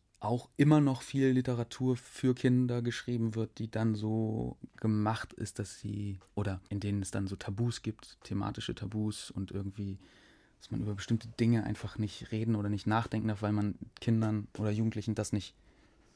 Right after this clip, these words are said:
zumutet. Und ich glaub, gute Literatur kann immer nur entstehen, wenn man keine Tabus im Kopf hat, wenn man sich traut, alles anzurühren, was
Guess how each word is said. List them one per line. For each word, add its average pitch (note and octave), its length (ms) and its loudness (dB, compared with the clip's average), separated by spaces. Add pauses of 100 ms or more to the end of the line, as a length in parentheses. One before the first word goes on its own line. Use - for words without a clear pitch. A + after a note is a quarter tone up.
(280)
zumutet. G#2 640 0
Und - 140 -6
ich B2+ 140 0
glaub, A2 400 0 (460)
gute B2 180 2
Literatur A#2 460 -4
kann G#2 160 -2
immer A2 180 2
nur A2 220 2
entstehen, G#2 580 0
wenn G2 100 -2
man G2 280 0 (580)
keine B2 220 2
Tabus B2 300 -2
im F#2+ 200 -2
Kopf - 300 -10
hat, F2+ 120 -10
wenn G2 100 0
man G2+ 100 2
sich G2 180 -8
traut, - 560 -4 (960)
alles A#2 260 2
anzurühren, A2+ 680 2
was - 460 -6